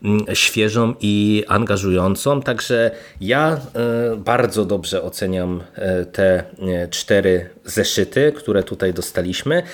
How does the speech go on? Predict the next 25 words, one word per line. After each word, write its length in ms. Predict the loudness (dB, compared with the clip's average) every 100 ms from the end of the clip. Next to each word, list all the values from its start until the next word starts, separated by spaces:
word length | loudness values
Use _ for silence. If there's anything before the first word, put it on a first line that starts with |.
| -18 -2
Do 100 | 0
tego 300 | 2 2 0
to 300 | 0 0 0
polskie 380 | 0 -2 -2 -4
wydanie 300 | 0 2 2
jest 160 | 0
bardzo 260 | 0 0 0
ładne. 360 | 0 0 -6 -8
Ta 120 | -8
twarda 380 | 0 0 2 0
oprawa, 580 | 2 0 2 2 2 0 -14 -14 -6
y, 260 | -2 0
mamy 320 | 0 0 0
jeszcze 320 | -2 -2 -4 -6
krótkie, 840 | -4 -6 -6 0 2 4 2 0 0 0
y, 40 | 0
krótką 400 | -4 -2 0 0
rozmowę 520 | 0 0 0 2 0
z, 220 | -2 -2
y, 60 | 0 2 2 0 -2 -2
em, 360 | -2 -2 -4 -4
Trojem 400 | -2 0 0 -2 -8 -20 -20 -2
Nixeyem, 760 | 0 0 0 0 2 2 2 -2
y, 320 | 0 0 -2 -2
i 260 | -2 -2